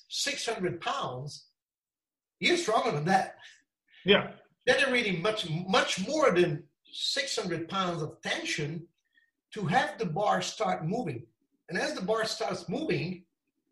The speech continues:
Speaker 1: it becomes easier. At the very beginning, you have to keep the tension, and then gradually, you know, it's like pushing a heavy car. You have a heavy car, doesn't work, you have to push it.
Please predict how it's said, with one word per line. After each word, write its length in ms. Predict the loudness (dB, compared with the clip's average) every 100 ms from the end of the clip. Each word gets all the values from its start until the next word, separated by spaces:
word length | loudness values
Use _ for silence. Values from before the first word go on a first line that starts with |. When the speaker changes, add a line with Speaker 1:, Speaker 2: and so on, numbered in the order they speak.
| _ _ -8
Speaker 1:
it 120 | -4
becomes 360 | -2 0 -2
easier. 400 | -2 -4 -4 -6 -8 _ _ _ _ _ _ _
At 120 | -4
the 60 | -2
very 260 | 2 2
beginning, 280 | 2 -2 -2
you 60 | -2
have 140 | -4
to 80 | -6
keep 300 | -10 -10 -6
the 100 | -6
tension, 640 | -4 -4 -2 -2 -2 -4 -8 _ _ -8
and 120 | -2
then 240 | 0 0
gradually, 720 | 0 4 4 4 2 2 0 -2
you 100 | -4
know, 120 | -4 -4
it's 120 | 2
like 300 | 4 2 -2 _
pushing 340 | -8 -6 -2 -2
a 40 |
heavy 240 | -2 -2
car. 360 | -4 -4 -6 -8 -14 _
You 100 | -6
have 140 | -4 -2
a 40 |
heavy 240 | -2 -2 -4
car, 380 | -2 -2 -2 -6 -10 -20 _ _ _
doesn't 260 | -4 -4 0
work, 300 | 2 2 0 -6
you 80 | -4
have 140 | -2
to 80 | -6
push 280 | -2 -2 0
it. 180 | 0